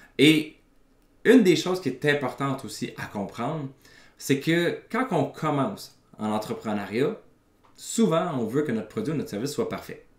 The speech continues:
Mais dans la réalité, on n'a pas besoin de commencer avec un produit parfait ou un service parfait.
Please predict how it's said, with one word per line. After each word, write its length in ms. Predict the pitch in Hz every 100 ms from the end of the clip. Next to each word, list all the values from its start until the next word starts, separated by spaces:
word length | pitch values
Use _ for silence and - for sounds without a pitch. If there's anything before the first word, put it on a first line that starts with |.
| - - - -
Mais 100 | 92
dans 140 | 107
la 160 | 131 190
réalité, 720 | 190 143 123 107 147 190 - - _ -
on 140 | 127
n'a 120 | 147
pas 160 | 143 196
besoin 260 | 143 151
de 60 | 143
commencer 400 | 120 110 101 143
avec 180 | 110 104
un 80 | 98
produit 320 | - 127 156
parfait 420 | 147 - 151 147
ou 120 | 117 104
un 60 |
service 420 | - 120 110 127
parfait. 320 | - - -